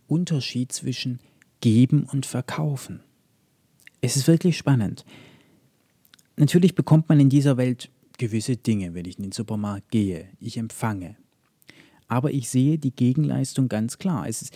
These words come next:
ich bekomme hier nichts einfach so aus des Gebens willen, sondern der Supermarkt bietet mir Dinge an, gibt mir Dinge, um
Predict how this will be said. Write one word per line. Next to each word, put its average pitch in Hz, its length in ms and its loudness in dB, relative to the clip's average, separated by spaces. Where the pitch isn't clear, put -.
ich 135 140 -8
bekomme 131 400 2
hier 147 240 2
nichts 143 580 0
einfach 120 440 -2
so 135 380 0
aus 143 200 -6
des - 220 -8
Gebens 120 480 -2
willen, 190 340 0
sondern 139 680 0
der 117 100 -4
Supermarkt 147 880 -2
bietet 127 380 -2
mir 117 100 6
Dinge 110 340 0
an, 135 260 0
gibt - 340 -2
mir 127 100 4
Dinge, 151 460 0
um 127 400 4